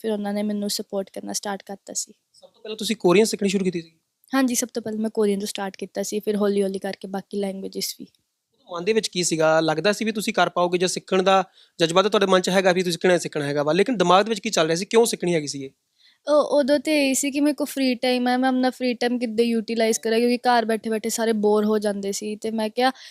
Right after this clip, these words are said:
Speaker 1: ਇੱਕ ਵਾਰੀ ਟਰਾਈ ਕਰਕੇ ਵੇਖ ਲੈਂਦੇ ਹਾਂ, ਸਿੱਖ ਲਾਂਗੇ, as a interest, as a hobby ਰੱਖ ਲੈਂਦੇ ਹਾਂ, ਇਹ 'ਚ ਇੰਨਾ ਫੋਕਸ ਦੇਣ ਦੀ ਲੋੜ ਨਹੀਂ ਹੈ।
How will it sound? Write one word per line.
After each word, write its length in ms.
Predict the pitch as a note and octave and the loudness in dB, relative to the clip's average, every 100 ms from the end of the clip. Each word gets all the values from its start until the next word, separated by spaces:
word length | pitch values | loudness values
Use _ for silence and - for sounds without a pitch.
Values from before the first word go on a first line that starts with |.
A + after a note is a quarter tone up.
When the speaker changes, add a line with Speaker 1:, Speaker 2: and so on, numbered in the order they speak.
| - | -6
Speaker 1:
ਇੱਕ 180 | B3+ A#3 | -6 2
ਵਾਰੀ 180 | C4 C4+ | 2 2
ਟਰਾਈ 360 | - A#3 A3 | 0 2 2
ਕਰਕੇ 300 | A3+ A3+ A#3 | 2 -2 0
ਵੇਖ 320 | A#3 A3 G#3 G#3+ | 2 4 2 0
ਲੈਂਦੇ 260 | G#3 G#3+ | -2 0
ਹਾਂ, 60 | A3+ | 0
ਸਿੱਖ 280 | A3+ A#3 A#3+ | 0 -2 -2
ਲਾਂਗੇ, 320 | A3+ G#3+ G#3+ A3 | 0 0 0 2
as 60 | |
a 100 | A3+ A3+ | 2 2
interest, 540 | A3+ A3 G#3+ G#3 A#3 A3 | 0 0 -2 -2 -2 2
as 60 | |
a 80 | A3+ | 2
hobby 380 | A3 A3 G3 A#3+ | 4 2 4 4
ਰੱਖ 260 | A3 - | 4 2
ਲੈਂਦੇ 280 | G#3+ G3 G3 | -4 -2 -2
ਹਾਂ, 80 | G#3+ | 0
ਇਹ 60 | A3+ | 0
'ਚ 120 | B3 | 2
ਇੰਨਾ 220 | A#3 A3 | 2 2
ਫੋਕਸ 400 | - G#3 G#3+ G3+ | -2 -8 -4 0
ਦੇਣ 160 | G#3+ G#3 | 0 2
ਦੀ 100 | A#3 | 2
ਲੋੜ 260 | A3 G3 | 2 2
ਨਹੀਂ 240 | F#3+ F#3+ | -4 -10
ਹੈ। 60 | - | -10